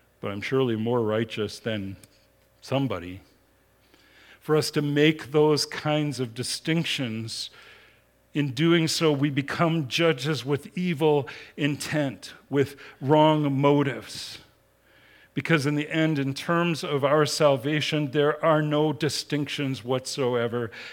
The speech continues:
to be made. We are all sinners, you and I,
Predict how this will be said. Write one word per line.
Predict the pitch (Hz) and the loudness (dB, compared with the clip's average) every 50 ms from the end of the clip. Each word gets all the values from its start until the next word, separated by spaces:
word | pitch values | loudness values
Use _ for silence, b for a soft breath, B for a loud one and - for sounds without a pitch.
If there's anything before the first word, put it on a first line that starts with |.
| B B | B B
to | - 139 123 | -8 -6 -4
be | 113 120 113 | -2 -2 -2
made. | 110 110 117 120 117 110 107 101 101 | -2 0 0 0 0 0 -2 -4 -4
We | 110 127 131 127 127 | -2 0 0 0 -2
are | - 135 135 127 120 | -2 -2 0 0 0
all | 131 139 131 131 127 127 | 0 0 0 0 0 0
sinners, | 127 - - 131 127 131 127 110 110 107 - - - - | -2 -4 -4 -4 -2 -2 -2 -4 -8 -10 -14 -16 -14 -10
you | - 127 117 113 110 92 - b b b b b | -6 -6 -4 -4 -6 -8 -10 b b b b b
and | - 170 117 117 | -10 -6 -4 -2
I, | 107 110 101 92 92 - | -2 -2 -2 -4 -6 -10